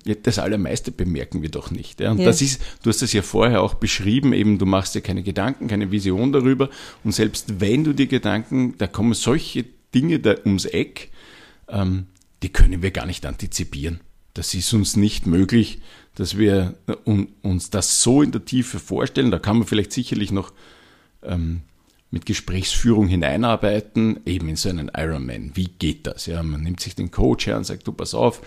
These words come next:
Speaker 1: was haben denn andere für Erfahrungen gemacht? Worauf haben die verzichtet? Was haben die dazu getan?“ und so weiter. Aber das machen wir üblicherweise nicht. Ähm, vor allem nicht in so schnelllebigen Prozessteilen, die uns der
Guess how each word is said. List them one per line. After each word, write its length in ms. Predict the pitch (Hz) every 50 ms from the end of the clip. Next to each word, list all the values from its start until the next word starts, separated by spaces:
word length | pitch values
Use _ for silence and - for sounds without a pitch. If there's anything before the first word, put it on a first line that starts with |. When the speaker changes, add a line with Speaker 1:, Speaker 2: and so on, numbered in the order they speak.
| - - - - - - _ -
Speaker 1:
was 240 | 90 95 104 - -
haben 180 | 104 107 101
denn 140 | - 98 -
andere 520 | - - 104 110 107 107 107 104 95 98 90
für 140 | - 104
Erfahrungen 540 | 80 80 - - 85 85 87 85 85 82 82
gemacht? 380 | 76 85 78 78 62 - - -
Worauf 340 | - 92 90 92 98 92 -
haben 140 | 98 95 104
die 80 | 110
verzichtet? 720 | 104 - - - - - 101 92 - - - - 90 - -
Was 140 | - 101 -
haben 140 | 92 113 107
die 100 | 117 -
dazu 340 | - 135 - - 117 110 -
getan?“ 480 | - 101 - - 90 87 92 95 98
und 120 | 92 87 82
so 120 | 90 69
weiter. 300 | 50 50 - - - - - - - - - - - - - - - - - - - _ _ _ -
Aber 120 | 92 104
das 140 | 101 101 85
machen 260 | 95 90 87 - 101
wir 80 | 101 95
üblicherweise 580 | 80 71 95 80 - 85 67 55 50 - 82
nicht. 340 | 67 55 60 - - - - - _ _ _ _ _ _ _ _ _ _ _ _ _ _ _ _ _ - - - -
Ähm, 160 | 98 92 90
vor 120 | 85 - 92
allem 80 | 90
nicht 220 | 92 92 85 - -
in 80 | 104 87
so 140 | - 92 85
schnelllebigen 760 | - - 90 85 90 104 107 104 101 92 92 90 - 92 80
Prozessteilen, 960 | - 85 90 - - 90 85 82 - - - 90 87 90 90 90 98 95 - - - - - - _ - -
die 80 | 98
uns 260 | 90 85 80 - -
der 140 | - 92 87